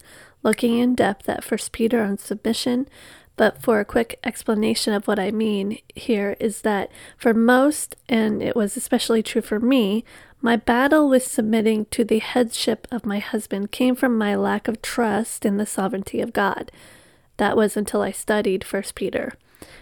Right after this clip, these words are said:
and especially focused on what it meant to be a daughter of Sarah, as Sarah obeyed Abraham, calling him Lord. "And you are her children if you do good and do not fear anything that is frightening,"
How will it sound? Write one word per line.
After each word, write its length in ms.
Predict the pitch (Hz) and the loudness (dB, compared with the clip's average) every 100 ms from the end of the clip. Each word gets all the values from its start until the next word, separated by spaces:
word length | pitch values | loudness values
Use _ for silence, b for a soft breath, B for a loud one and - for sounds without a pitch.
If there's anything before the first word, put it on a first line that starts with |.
| B | B
and 100 | 220 | -2
especially 460 | 220 - 277 - 294 | 2 4 4 4 2
focused 440 | 240 226 233 - | 2 2 2 2
on 140 | 220 | 0
what 140 | 214 208 | 0 0
it 60 | |
meant 220 | 208 202 - | -2 -4 -4
to 100 | 240 | -2
be 120 | 214 | 0
a 80 | 190 | 0
daughter 380 | 196 190 208 | 0 0 2
of 200 | 220 196 | 2 0
Sarah, 540 | - - 190 185 190 226 b b b b | -4 -4 -4 -4 -6 -8 b b b b
as 140 | 208 | -2
Sarah 500 | - - 233 240 254 - | -2 4 6 6 6 2
obeyed 540 | 202 196 220 220 226 | 0 2 2 2 2
Abraham, 600 | 220 202 202 - 196 196 | 0 0 -2 -2 -4 -4
calling 420 | - 214 208 214 | -4 0 0 0
him 220 | 220 208 196 | -2 -2 -2
Lord. 400 | 185 180 180 - B B B - | 0 -2 -2 -8 B B B -2
"And 160 | 214 | 2
you 240 | 233 262 269 | 4 4 4
are 200 | 226 220 | 2 2
her 160 | 226 | 0
children 480 | 208 - 196 190 190 | -2 -2 -4 -4 -6
if 140 | 190 | -6
you 80 | - | -6
do 220 | 202 226 | 0 0
good 340 | 208 196 175 196 | 2 0 0 0
and 160 | 185 | -2
do 120 | 180 202 | -4 -2
not 220 | 196 190 | -2 -4
fear 600 | - 254 233 202 190 240 | -2 2 4 4 2 0
anything 440 | 226 208 220 208 196 | 0 -2 -2 -4 0
that 160 | 202 | 0
is 120 | 214 | 0
frightening," 540 | - 233 214 202 190 | 0 0 0 -2 -6